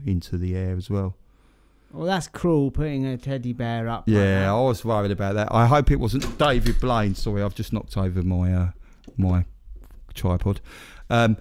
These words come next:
Speaker 1: I hope it was, uh, wasn't, uh, David Blaine that actually, uh, paid to have the bear go into the air.
Speaker 2: Yeah.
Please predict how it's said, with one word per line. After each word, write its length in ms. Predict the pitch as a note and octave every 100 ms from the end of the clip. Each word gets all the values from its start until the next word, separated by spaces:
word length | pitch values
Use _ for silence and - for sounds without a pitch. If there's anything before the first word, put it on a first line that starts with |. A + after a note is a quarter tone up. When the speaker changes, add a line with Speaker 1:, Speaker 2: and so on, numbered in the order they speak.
| - -
Speaker 1:
I 120 | B2+
hope 260 | D3+ D3+
it 140 | C3+ B2+
was, 180 | A#2 -
uh, 220 | A2+ A2
wasn't, 360 | A2+ A2+ A2 G#2+
uh, 80 | G2+
David 360 | A2 G#2 G2+ -
Blaine 300 | G#2+ G2+ F#2
that 120 | F#2+
actually, 460 | G2 - - G2+ F#2+
uh, 140 | F#2+ - -
paid 380 | G#2 F#2+ F#2+ - - -
to 400 | - G2+ G2 F2+ - - _
have 260 | G#2 G2+ -
the 80 | F#2+
bear 340 | G2 F#2+ F2+ - _
go 160 | G2+ F#2+
into 240 | F#2 -
the 140 | F#2
air. 220 | F#2 F#2 - _ _ _ _ _ _ _ _ _ _
Speaker 2:
Yeah. 460 | - B2+ B2+ A2+